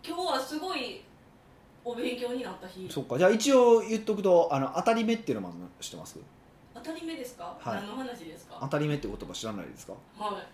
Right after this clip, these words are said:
Speaker 1: い。もう、植物の話やら食べ物の話か、もう、その単語自体がもう、わからない。
Speaker 2: いや、スルメのことを当たり目っても言うんですよ。
Speaker 1: え？
Speaker 2: なんでかっていうと、スルメって、あの、お金をするのするになるから、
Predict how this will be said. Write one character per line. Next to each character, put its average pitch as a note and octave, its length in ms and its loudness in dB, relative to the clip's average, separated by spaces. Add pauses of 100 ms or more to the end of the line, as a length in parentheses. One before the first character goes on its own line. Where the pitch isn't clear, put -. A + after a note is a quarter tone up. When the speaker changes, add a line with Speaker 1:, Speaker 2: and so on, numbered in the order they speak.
(120)
Speaker 1:
い。 - 20 -14
も G#3+ 180 -8
う、 G#3 100 -12
植 C4+ 200 -4
物 C4 440 -8
の G#3 100 -8
話 G3+ 360 -8
や F#3+ 100 -8
ら G3 80 -12
食 G3+ 160 -4
べ A#3+ 80 0
物 A3 200 -6
の - 60 -10
話 - 380 -2
か、 A#3+ 340 -6
も - 260 -2
う、 - 160 -16
そ E4 60 -4
の E4 180 0
単 C4 280 -2
語 C#4 100 -6
自 E4+ 140 -4
体 B3 200 0
が G#3 80 -2
も F#3+ 300 -6 (320)
う、 - 40 -14
わ G#3 40 -12
か A3 60 -12
ら G#3+ 140 -6
な G3 120 -4
い。 F3+ 80 -6
Speaker 2:
い - 60 -2
や、 - 100 0
ス - 160 0
ル A#3+ 80 4
メ B3 80 2
の A#3+ 80 2
こ A3+ 100 4
と C3+ 120 4
を A2 60 6
当 - 40 4
た F3+ 80 8
り F3+ 100 8
目 F3 120 4
っ E3+ 80 -4
て - 80 -8
も G#2+ 80 -6
言 F2+ 80 -10
う F2 40 -10
ん E2+ 60 -12
で C#2+ 80 -14
す - 80 -10
よ。 D2 80 -16 (340)
Speaker 1:
え？ - 320 -16 (280)
Speaker 2:
な D#3+ 80 4
ん G#3 40 6
で B3+ 60 6
か A3+ 100 8
っ E3 40 4
て C#3 80 4
い - 20 4
う G#2 60 -4
と、 B2 180 4
ス G#3+ 220 0
ル B3 100 2
メ A#3 120 6
っ A#3 100 4
て、 B2+ 180 6
あ A2+ 60 6
の、 A#2 160 2
お D#3+ 40 6
金 A3+ 240 4
を D4 60 8
す C#4 160 2
る D3 80 2
の B2 100 0
す C3 200 -2
る C3+ 100 2
に C3+ 140 0
な F#2 100 -6
る F#2 60 -10
か F2 100 -6
ら、 G#2+ 380 2